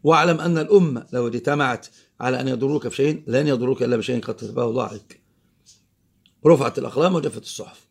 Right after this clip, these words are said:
لذلك قال الصحابي الجليل لابنه، قال: "يا بني، وأن تعلم أن ما أصابك لم يكن ليخطئك، وما أخطأك لم يكن ليصيبك. إن مت على غير ذلك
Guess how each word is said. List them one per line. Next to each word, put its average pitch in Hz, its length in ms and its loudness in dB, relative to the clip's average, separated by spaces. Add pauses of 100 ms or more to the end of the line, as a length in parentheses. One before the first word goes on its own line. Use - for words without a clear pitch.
لذلك 117 280 0
قال 139 200 0
الصحابي 117 320 -2
الجليل 123 360 0
لابنه، 123 380 -2 (400)
قال: 127 160 2
"يا 135 100 6
بني، 156 300 4
وأن 131 240 0
تعلم 139 360 2
أن 135 160 -2
ما 165 220 0
أصابك 170 640 2 (300)
لم 123 160 -2
يكن 139 220 -4
ليخطئك، - 720 -6 (520)
وما 170 260 6
أخطأك 190 560 2
لم 127 320 2
يكن 143 220 -4
ليصيبك. 123 640 -6 (2250)
إن 147 160 4
مت 226 260 4
على 151 220 4
غير 147 280 2
ذلك 185 580 0